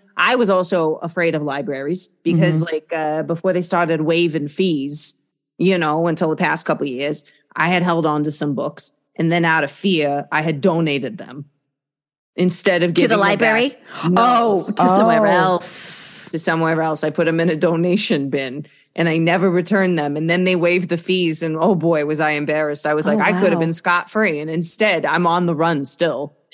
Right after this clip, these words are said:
Speaker 1: Had
Speaker 3: Sure.
Speaker 1: to change my name and get a new library card because,
Speaker 3: Yeah,
Speaker 1: like, there's
Speaker 3: both.
Speaker 1: no way those books are ever coming back.
Speaker 3: Right.
Speaker 1: But I did.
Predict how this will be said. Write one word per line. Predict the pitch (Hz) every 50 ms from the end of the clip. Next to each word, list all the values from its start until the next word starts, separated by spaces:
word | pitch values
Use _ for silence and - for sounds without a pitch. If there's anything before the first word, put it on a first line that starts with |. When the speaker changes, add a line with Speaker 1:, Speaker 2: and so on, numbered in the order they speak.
| - -
Speaker 1:
Had | 185 175 170 151
Speaker 3:
Sure. |
Speaker 1:
to | 160
change | - - 196 185 190 190 165 -
my | 170 156 151
name | 160 175 175 160 147 151 151
and | 147 135
get | 151 147 147
a | 143
new | 147 147 143
library | 147 151 165 165 135 135 123 123 123 117
card | - 135 131 135 143 143
because, | 151 147 - 151 143 196
Speaker 3:
Yeah, | 196 190
Speaker 1:
like, | 180 156
there's | 165 165 165 165
Speaker 3:
both. | 156
Speaker 1:
no | 165 165
way | 156 151 143
those | 139 143 147 139
books | 135 - 151 143 - -
are | 147 139
ever | 131 143
coming | 135 - 151 135 131 131
back. | 135 131 135 143 147 _ _ _ _ _ -
Speaker 3:
Right. | 180 165 160 165 160 - - - -
Speaker 1:
But | 240 247 240 - - _ _ _
I | - 202 220
did. | 208 214 214 220 247 254 214 214